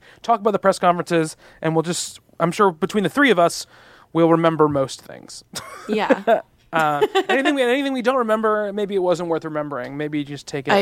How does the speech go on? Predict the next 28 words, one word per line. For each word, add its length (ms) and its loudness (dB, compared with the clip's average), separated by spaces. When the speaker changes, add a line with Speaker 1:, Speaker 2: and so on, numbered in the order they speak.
Speaker 1:
take 40 -4
it, 20 -4
Speaker 2:
agree. 340 -2
Speaker 1:
t-, 140 -2
take 180 -4
it 120 0
for 120 -4
that. 320 0
Um, 720 2
Hugh 200 0
was 100 2
gonna 140 2
be 40 2
with 80 2
us 120 2
today, 180 2
but 140 -4
his 320 -2
internet 440 0
decided 360 -2
not 160 0
to 80 -8
work 260 4
right 140 2
before 200 -2
we 80 -2
started. 420 -4
So, 560 -2